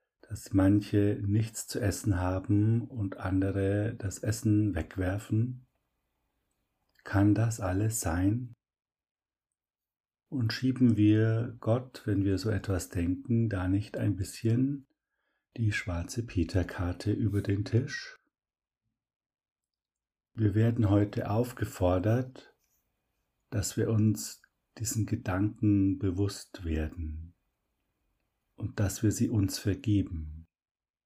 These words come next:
Denn, das sagt die Lektion uns heute auch,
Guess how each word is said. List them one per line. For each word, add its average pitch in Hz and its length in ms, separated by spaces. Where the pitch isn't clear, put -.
Denn, 110 420
das 104 240
sagt - 440
die 104 60
Lektion 101 580
uns 95 240
heute 98 360
auch, 101 580